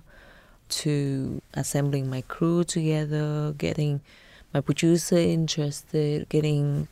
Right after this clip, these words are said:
some of the key actors interested, and then eventually financing. That entire process, I think, took, you know, three, four years.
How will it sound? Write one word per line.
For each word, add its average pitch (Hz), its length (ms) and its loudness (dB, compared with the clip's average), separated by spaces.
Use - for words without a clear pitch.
some - 240 0
of 143 60 0
the 143 60 4
key 175 340 0
actors 160 560 -2
interested, 139 640 -4
and 135 180 -4
then 135 140 -4
eventually 135 540 -2
financing. - 800 -8
That - 200 2
entire 170 380 4
process, 180 480 0
I 156 60 0
think, 151 400 -2
took, - 280 -2
you 139 100 2
know, 139 120 0
three, 151 320 0
four 147 280 0
years. 147 560 0